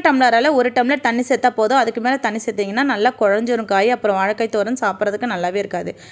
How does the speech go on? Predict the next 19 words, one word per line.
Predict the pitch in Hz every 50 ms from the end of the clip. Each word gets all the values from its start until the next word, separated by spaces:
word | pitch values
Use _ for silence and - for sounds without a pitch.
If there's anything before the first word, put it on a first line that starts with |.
| - - - -
அதனால | 247 262 277 285 311 349 311 254
ஒரு | 254 247 269
டம்ளர் | 247 247 277 269 262
தண்ணி | 247 226 233 240 233
மட்டும் | 226 220 269 262 -
சேர்த்துட்டு | 226 208 208 208 294 339 320 277
மூடி | 240 240 254 240 -
போட்டுருங்க. | 220 196 - 208 208 240 294 294
ஒரு | 240 208 180
அஞ்சு | 208 226 233 254
நிமிஷத்துக்கு, | 240 247 - 277 254 - 240 - 294 330 349 349 - - - - - - - 240
அஞ்சு | 285 339 339 359
நிமிஷத்துக்கு | 330 339 330 359 339 269 339 285 285 262
மட்டும் | 240 240 - 311 277
மூடி | 269 247 247 220
போட்டா | 240 - 247 247 220 220
போதும். | 220 220 262 262 226
அதுக்கு | 214 214 226 214 226
மேல | 233 247